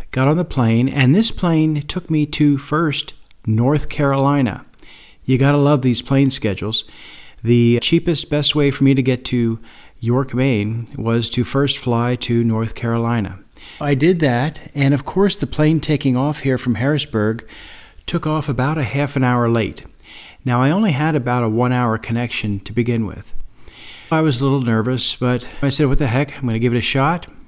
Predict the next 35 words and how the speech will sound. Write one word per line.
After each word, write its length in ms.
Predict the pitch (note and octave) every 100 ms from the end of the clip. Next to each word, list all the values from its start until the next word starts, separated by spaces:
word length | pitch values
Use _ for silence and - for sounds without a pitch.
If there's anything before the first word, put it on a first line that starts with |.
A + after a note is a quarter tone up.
| - -
They 160 | B2+
offered 320 | C3+ C3+ C3+
to 80 | A#2+
rebook 380 | B2 A#2+ D3 D3
this 180 | A#2 -
flight, 400 | - C3+ C#3 C3+
but 100 | A2+
I 80 | A2
said, 220 | C3 B2+
"No, 160 | D#3
I'll 100 | D3
give 140 | B2+ A#2
it 20 |
a 40 |
shot." 360 | G#2+ C3 B2 C3 - - - - - - - - - -
And 220 | D3+ F3+
in 120 | F#3+
fact, 560 | - F3 C#3+ A#2+ C3+ - C#3+
the 400 | B2 C3 C#3 C3
plane 340 | - D3 D#3 D3
that 100 | C3+
I 140 | C#3
was 500 | C3 C3 A2+ - - - - - -
racing 500 | A2+ C#3+ F3 - C3
for 480 | - A#2+ G#2+ A2 B2 - - - - -
was 180 | C3+
also 540 | C#3 D#3+ F3+ - C3+ A2+
delayed. 480 | A2+ G#2+ F#2+ F2+ - - -
That 180 | A#2+ D#3+
was 100 | D#3
delayed 320 | - C3 C3
by 160 | B2 A#2
about 300 | A2 A2+ A2
fifteen 480 | - C3 - C3 B2+
minutes. 420 | C3+ D#2+ - -